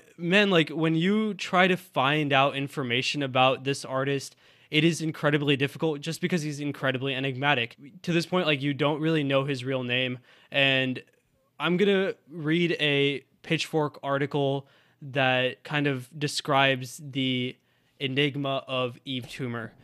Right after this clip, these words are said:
So they ask, "Is, it's hard to find out exactly where you live. I heard, you know, you've been hanging out in Turin, Italy, Los Angeles, and now you're hanging out in Berlin." And Yves responds,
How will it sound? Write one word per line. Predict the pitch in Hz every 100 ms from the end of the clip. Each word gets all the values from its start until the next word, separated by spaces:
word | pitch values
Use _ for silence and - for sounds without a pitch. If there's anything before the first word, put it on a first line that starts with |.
| _
So | - - 160 156 - -
they | 160 156 151
ask, | 147 151 - - - _ _ - - - - -
"Is, | 160 143
it's | 156 -
hard | 156 160
to |
find | 160 147 147
out | 143
exactly | 131 127 127 147
where | 131 131
you | 127
live. | 127 135 135 131
I | 131
heard, | 127 143 139 131 - _ _ _
you | 139
know, | 127
you've | 131
been | 127
hanging | 123 135 135
out | 131 131
in | 127
Turin, | 120 - 139 131
Italy, | 127 143 147 143 135 - _ _
Los | 143 123 -
Angeles, | 147 147 143 143 143 -
and | 135
now | 127
you're | 135 131
hanging | 135 135
out | 131
in | 123
Berlin." | 123 123 131 139 139 _ _ -
And | - 131 123
Yves | 123 143 139
responds, | 143 - 147 139 135 131